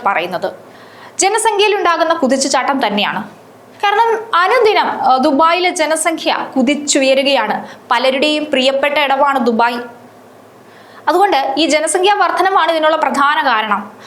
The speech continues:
ആളുകൾ കൂടുന്നതിനനുസരിച്ച് വാടകയ്ക്ക് പലർക്കും വീടുകൾ കിട്ടാതാവുകയാണ്. എല്ലാവർക്കും ഒരേ ബജറ്റിലുള്ള വീട് എടുക്കാൻ പറ്റില്ല. ഡിമാൻഡ് കൂടുമ്പോഴത്തേക്കും സ്വാഭാവികമായിട്ടും വീട്ടുവാടകയും കൂടും.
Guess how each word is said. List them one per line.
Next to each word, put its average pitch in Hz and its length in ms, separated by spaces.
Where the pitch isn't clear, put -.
ആളുകൾ 330 300
കൂടുന്നതിനനുസരിച്ച് 349 1200
വാടകയ്ക്ക് 277 520
പലർക്കും 285 580
വീടുകൾ 285 380
കിട്ടാതാവുകയാണ്. 269 960
എല്ലാവർക്കും 370 840
ഒരേ 320 200
ബജറ്റിലുള്ള 320 560
വീട് 277 220
എടുക്കാൻ 262 300
പറ്റില്ല. 196 560
ഡിമാൻഡ് 320 420
കൂടുമ്പോഴത്തേക്കും 349 720
സ്വാഭാവികമായിട്ടും 320 840
വീട്ടുവാടകയും 302 640
കൂടും. 226 420